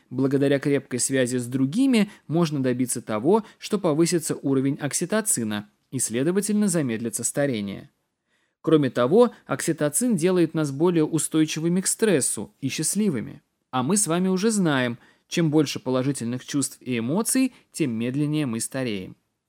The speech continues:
Мне большую часть жизни были присущи робость и неуклюжесть. Надежды на избавление от этих качеств я возложил на окситоцин, как только узнал о его замечательных свойствах от доктора Пола Зака,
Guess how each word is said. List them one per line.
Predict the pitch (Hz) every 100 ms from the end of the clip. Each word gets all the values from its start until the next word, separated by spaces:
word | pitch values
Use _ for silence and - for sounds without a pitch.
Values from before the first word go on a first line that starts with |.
| _ _ _ _ _ _ -
Мне | 214 262
большую | 175 208 202 160
часть | - 165 143 131
жизни | 135 247 196 139
были | 147 151
присущи | 131 123 - 170 - 113
робость | 143 170 147 -
и | 139
неуклюжесть. | 151 165 175 123 110 92 - _ _ _ _ _
Надежды | 143 143 156 151 131
на | 127 127
избавление | 120 139 139 131 123
от | 113
этих | 127 156 -
качеств | 247 247 190 - - _ -
я | 160
возложил | 156 131 127 120 175 170
на | 135
окситоцин, | 131 175 196 214 214 120 110 104 _ _
как | - -
только | 151 147 123
узнал | 117 135 185 156
о |
его | 120 135
замечательных | 131 123 117 - 147 143 120 110
свойствах | - 135 202 175 175 -
от | 170 131
доктора | 120 - 147
Пола | 147 127 131 165
Зака, | 160 110 117 110